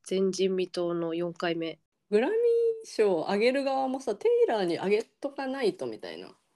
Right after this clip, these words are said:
Speaker 1: そっちか。
Speaker 2: 感じもあるかもね。
Speaker 1: いや、逆に、「ここはもうテイラーじゃないんじゃない？」なんか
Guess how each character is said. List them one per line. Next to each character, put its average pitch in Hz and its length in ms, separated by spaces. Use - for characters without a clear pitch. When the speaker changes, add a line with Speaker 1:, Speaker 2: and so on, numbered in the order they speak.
Speaker 1:
そ - 180
っ 240 60
ち - 140
か。 208 120
Speaker 2:
感 170 100
じ 170 100
も 165 160
あ 180 60
る 180 80
か 104 120
も 98 120
ね。 202 160
Speaker 1:
い 240 60
や、 220 100
逆 233 380
に、 302 140
「こ 208 160
こ 440 120
は 349 60
も 277 40
う - 60
テ 415 80
イ - 20
ラ 302 80
ー 247 60
じ 202 100
ゃ 196 60
な 202 160
い 320 80
ん 403 60
じ 440 80
ゃ 415 60
な 403 100
い？」 - 80
な 240 60
ん 196 40
か 180 140